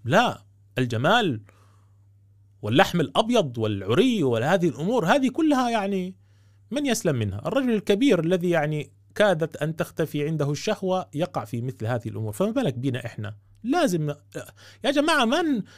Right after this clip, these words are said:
لا نريد أن نزعم أننا ملائكة، نحن بشر من لحم ودم ولسنا حديد يحتاج إلى تسخين حتى، آه،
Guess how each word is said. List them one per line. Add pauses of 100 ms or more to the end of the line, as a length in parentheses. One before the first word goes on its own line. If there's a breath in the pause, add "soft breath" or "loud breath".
(140 loud breath)
لا
نريد
أن (260)
نزعم
أننا
ملائكة، (640)
نحن
بشر
من
لحم
ودم (1080)
ولسنا
حديد (840)
يحتاج
إلى
تسخين
حتى،
آه،